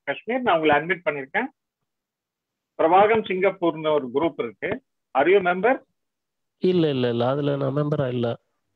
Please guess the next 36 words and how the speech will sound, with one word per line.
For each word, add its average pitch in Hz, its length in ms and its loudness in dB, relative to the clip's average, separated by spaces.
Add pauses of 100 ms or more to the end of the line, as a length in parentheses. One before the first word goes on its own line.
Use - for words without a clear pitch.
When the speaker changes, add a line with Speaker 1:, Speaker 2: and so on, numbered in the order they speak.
(380)
Speaker 1:
ஆ, 127 180 0
you 131 120 2
want 165 280 2
to 185 100 4
join? 247 80 2 (880)
Speaker 2:
ஆ, 175 200 -4
join 151 340 -6
பண்-, 135 360 -6
ஆ, - 20 0
ஜாயின் 139 320 -4
பண்றியா? 117 360 -6 (520)
Speaker 1:
ஓகே, 151 320 0
மேல 220 340 4
என்னுடைய 165 360 4
பாபுலால், 185 500 4
என்னுடைய 160 400 2
number 165 360 0
மேல 156 240 4
இருக்கு 120 220 0
பாருங்க, 143 380 -2
நைன் 151 260 -2
ஃபோர் 160 200 0
ஃபோர் 147 160 2
நைன் 160 240 -2 (120)
ஜீரோ 131 480 0 (120)
த்ரீ 143 40 -10 (520)
ஃபைவ் 135 120 2
ஃபோர் 147 160 -2
ஃபைவ் 151 280 -4
ஃபோர். 110 120 -4
Speaker 2:
ஆ. 127 40 -2
Speaker 1:
You 131 160 0
just 185 340 0
kick 180 200 -2
me 190 120 2
a 139 260 2